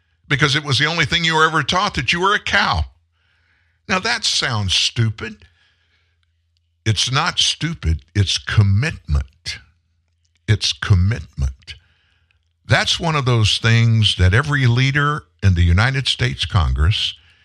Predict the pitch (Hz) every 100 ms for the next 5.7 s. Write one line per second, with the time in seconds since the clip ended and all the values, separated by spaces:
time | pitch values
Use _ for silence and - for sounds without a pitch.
0 | _ _ _ _ _ 127 156 160 165 -
1 | - 156 117 92 87 101 95 90 90 101
2 | 113 127 110 127 117 113 104 101 104 110
3 | 92 73 67 87 101 - - _ _ _
4 | _ _ 123 165 151 156 139 101 143 196
5 | 190 135 - 101 87 95